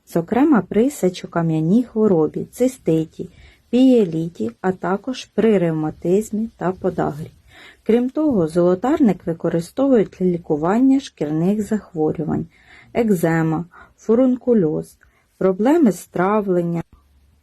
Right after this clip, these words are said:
диспепсія, гастрит, а також як загальнозміцнюючий засіб. Золотарник сприятливо впливає на різні органи людини.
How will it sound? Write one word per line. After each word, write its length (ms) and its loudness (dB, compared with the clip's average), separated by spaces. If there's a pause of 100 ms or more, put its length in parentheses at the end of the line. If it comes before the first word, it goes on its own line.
(200)
диспепсія, 1300 -4 (400)
гастрит, 720 -4 (680)
а 100 -2
також 560 -4
як 240 -2
загальнозміцнюючий 1400 0
засіб. 500 -4 (800)
Золотарник 880 2
сприятливо 760 -2
впливає 600 0
на 180 0
різні 480 0
органи 500 2
людини. 560 0